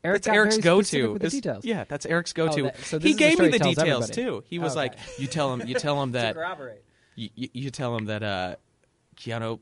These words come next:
Speaker 2: paid for weed, but he didn't smoke any." Like, he, he gives me these tiny details to
Speaker 1: He
Speaker 2: say.
Speaker 1: also told me that he washed his face multiple times throughout the night for no reason.
Speaker 2: Yeah, yeah.
Speaker 1: Wasn't really that talkative, but you met him out at the bar. Man, he went really into
Speaker 2: This
Speaker 1: depth
Speaker 2: is a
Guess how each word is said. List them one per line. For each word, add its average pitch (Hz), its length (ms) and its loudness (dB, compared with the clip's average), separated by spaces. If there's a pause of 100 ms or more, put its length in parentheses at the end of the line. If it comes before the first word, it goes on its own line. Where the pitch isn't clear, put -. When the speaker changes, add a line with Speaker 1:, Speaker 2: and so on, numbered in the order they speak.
Speaker 2:
paid 113 220 -6
for 147 120 -6
weed, 110 340 -4
but 113 120 -6
he 98 80 -6
didn't 104 220 -8
smoke 98 320 -8
any." 98 240 -8 (140)
Like, 110 220 -10
he, 120 140 -8 (160)
he - 80 -12
gives 147 240 -6
me 156 100 -4
these 143 220 -6
tiny 135 360 -6
details 127 480 -4
to 120 100 -8
Speaker 1:
He 156 40 -4
Speaker 2:
say. 139 140 -2
Speaker 1:
also 117 120 -2
told 170 140 0
me 165 60 2
that 143 160 0
he 143 80 0
washed 135 380 0
his 131 140 -6
face 131 340 -4
multiple 127 380 -4
times 127 320 -4
throughout 123 280 -2
the 123 80 -8
night 120 240 -6
for 120 140 -8
no 123 140 -4
reason. 117 380 -6
Speaker 2:
Yeah, 147 160 -2
yeah. 127 160 -2 (540)
Speaker 1:
Wasn't 196 520 0
really 175 320 -2
that 147 320 -2
talkative, 127 680 -4 (480)
but 143 120 -6
you 147 100 -2
met 151 180 -4
him 147 120 -6
out 143 180 -2
at 131 80 -10
the - 60 -18
bar. 127 240 -4
Man, 147 240 -4
he 180 180 -10
went 180 260 -6
really 151 300 -4
into 143 180 -2
Speaker 2:
This 160 60 -8
Speaker 1:
depth 143 200 0
Speaker 2:
is 156 100 -4
a - 20 0